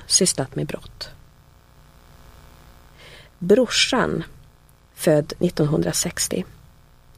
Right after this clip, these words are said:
Smed och styvbror till Mats Rimdal. En kontokortsskuld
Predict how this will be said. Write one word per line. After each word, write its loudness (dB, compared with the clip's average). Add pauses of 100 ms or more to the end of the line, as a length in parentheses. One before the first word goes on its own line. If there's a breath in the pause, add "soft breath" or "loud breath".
(420 loud breath)
Smed 4 (160)
och 0
styvbror 4 (160)
till 4
Mats 0
Rimdal. 0 (1040 loud breath)
En 6
kontokortsskuld 4